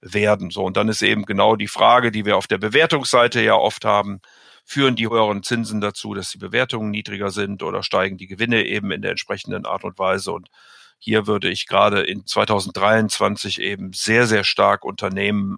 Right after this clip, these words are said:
präferieren wollen, die Qualität haben, die profitabel sind, die saubere Bilanzen haben,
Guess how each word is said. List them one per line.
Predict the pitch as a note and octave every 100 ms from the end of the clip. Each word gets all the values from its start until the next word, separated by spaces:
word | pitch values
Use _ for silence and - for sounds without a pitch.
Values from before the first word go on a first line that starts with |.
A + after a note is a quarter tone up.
| -
präferieren | G#2+ - F#2+ G#2 A2 G2+ F#2
wollen, | F#2+ F#2+ F#2+ F#2+ _ - - _ _
die | G2+ G2+
Qualität | - - G2 G2 - A#2 A#2 A2+
haben, | G2+ G2+ G2+ G2
die | G2+ F#2 F#2 E2+ -
profitabel | A2+ - A2 B2 A#2+ A2+ A2 G2+
sind, | G#2 G2+ G2 -
die | F#2+ F#2+ E2+
saubere | F#2 A2 A2 G#2+ G2+
Bilanzen | G#2 G#2+ G#2 A2 - G2
haben, | F#2+ F#2+ G2